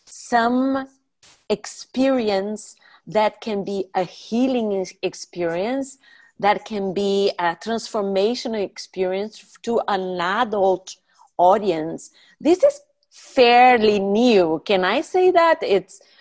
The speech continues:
I don't remember in the late eighties <laughs> when you, you mentioned that, that I, I, at least f-, for my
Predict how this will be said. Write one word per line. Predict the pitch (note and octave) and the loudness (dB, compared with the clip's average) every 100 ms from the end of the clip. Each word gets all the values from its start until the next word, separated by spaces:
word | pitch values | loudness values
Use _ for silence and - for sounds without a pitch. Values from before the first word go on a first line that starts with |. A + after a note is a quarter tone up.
| - - | -6 2
I | A#3 | 4
don't | C#4 G4 E4+ | 6 4 4
remember | C4 A#3 A3+ G#3 F#3 E3 D#3 - - _ | 4 4 0 2 6 6 4 -2 -20 _
in | A#3+ | -2
the | G#3 G#3+ | 2 2
late | G#3 G#3 A3+ - - | 4 4 4 -2 -2
eighties | A3+ A3 A#3 A3+ F#3+ F#3 B3+ - A#3 | 4 6 4 2 2 2 0 -4 -4
<laughs> | |
when | B3 A3 A3 | -2 0 0
you, | G#3+ A3 B3 G#3 - - | 0 0 -2 -4 -8 -8
you | - A#3 | 0 2
mentioned | G#3+ G#3+ G#3+ A3 F#3+ | 2 0 0 0 4
that, | F#3 F3+ - | 4 2 0
that | F3+ F3+ F3+ E3 - _ _ _ - | 0 2 0 -8 -16 _ _ _ -2
I, | G3 A#3+ - | 0 0 -2
I, | F#3+ A3 | 0 2
at | B3 G#3 | 2 0
least | G3 F#3+ A3 - _ | -4 -4 -6 -8 _
f-, | - - | -20 -12
for | E3 | -6
my | F3+ A#3 | -2 -2